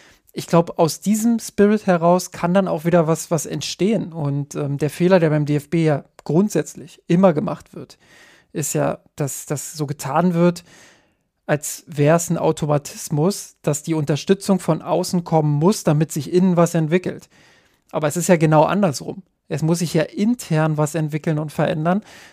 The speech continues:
damit so eine Begeisterungswelle eben wieder auch nach außen drängt und die Leute abholt. Und ich kann völlig verstehen, dass in Deutschland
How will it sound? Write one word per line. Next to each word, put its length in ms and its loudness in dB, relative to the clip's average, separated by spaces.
damit 240 0
so 80 -2
eine 140 2
Begeisterungswelle 880 0
eben 260 -2
wieder 160 0
auch 120 -2
nach 120 -2
außen 320 0
drängt 300 -6
und 100 -6
die 60 -2
Leute 300 0
abholt. 540 -6
Und 240 -10
ich 140 -16
kann 160 -6
völlig 320 2
verstehen, 460 0
dass 380 -6
in 260 -4
Deutschland 560 2